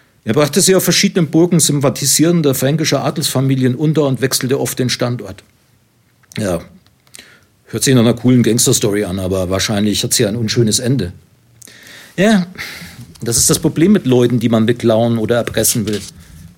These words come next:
Sie haben genug Kohle. In diesem Fall riefen die reichen Nürnberger den Schwäbischen Bund zu Hilfe. Im Fränkischen Krieg zerstörte die Armee zuerst die Burg der Abers-, Absberge hier am Ort und dann die Burgen ihrer Verbündeten.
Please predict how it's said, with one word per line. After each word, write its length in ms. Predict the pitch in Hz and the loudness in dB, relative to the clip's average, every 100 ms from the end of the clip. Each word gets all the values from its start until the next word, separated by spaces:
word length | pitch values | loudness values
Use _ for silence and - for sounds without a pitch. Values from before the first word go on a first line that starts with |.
| - _ _ - | -20 _ _ -6
Sie 160 | 120 | 0
haben 120 | 123 | 2
genug 260 | 139 147 147 | 4 2 2
Kohle. 380 | - 143 123 85 - - - - - - _ _ _ - - _ | 4 4 4 0 -10 -20 -20 -20 -20 -20 _ _ _ -20 -20 _
In 120 | 127 | 0
diesem 280 | 135 202 202 | 2 4 2
Fall 240 | 135 175 | 2 0
riefen 320 | 170 147 151 147 | 0 0 2 2
die 100 | 127 | 4
reichen 360 | 117 139 123 | 2 2 4
Nürnberger 420 | 117 147 160 147 | 4 4 2 2
den 120 | 123 123 | 2 2
Schwäbischen 440 | 135 139 - 135 | 2 0 0 -2
Bund 220 | 160 170 | 2 2
zu 120 | - | 2
Hilfe. 360 | 104 107 - 120 - - - _ _ _ _ _ _ _ - | 0 -2 -4 -10 -16 -20 -20 _ _ _ _ _ _ _ -6
Im 80 | 110 | 0
Fränkischen 400 | 147 175 - - | 0 2 0 0
Krieg 360 | 190 202 - - | 0 -2 -6 -12
zerstörte 440 | - - - 139 147 | -4 0 2 2 0
die 160 | 131 | -2
Armee 260 | 113 127 143 | 0 2 2
zuerst 320 | 151 117 - | 2 0 -2
die 60 | 131 | 0
Burg 340 | 135 139 139 | 2 0 0
der 160 | 120 - | -6 -4
Abers-, 480 | 147 175 135 - - | -2 0 -2 -4 -6
Absberge 560 | 123 - 170 165 175 | -4 -2 0 0 0
hier 220 | 139 131 | 0 0
am 120 | 117 117 | 0 -2
Ort 280 | 151 - - - - - _ | -4 -4 -14 -20 -20 -20 _
und 80 | 123 | 0
dann 140 | 147 143 | 4 4
die 80 | |
Burgen 360 | 139 131 160 165 | 4 4 4 4
ihrer 220 | 139 139 | 4 4
Verbündeten. 600 | 143 87 143 131 113 104 | 2 0 0 0 -4 -8